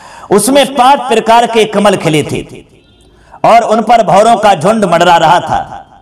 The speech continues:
बहुत से सुंदर वृक्ष उस सरोवर के तट को घेरे हुए थे। दर्शक बंधु, उस सरोवर के बिल्कुल पास में ही वृक्षों से घिरे हुए एक पवित्र स्थान पर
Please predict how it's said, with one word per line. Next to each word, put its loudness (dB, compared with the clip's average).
बहुत 0
से 2
सुंदर 0
वृक्ष 0
उस -2
सरोवर 2
के -2
तट 0
को 0
घेरे 0
हुए 0
थे। 0
दर्शक 0
बंधु, -8
उस -2
सरोवर 2
के -2
बिल्कुल -2
पास 0
में 0
ही 0
वृक्षों 0
से 0
घिरे 0
हुए 0
एक -2
पवित्र 0
स्थान 0
पर -10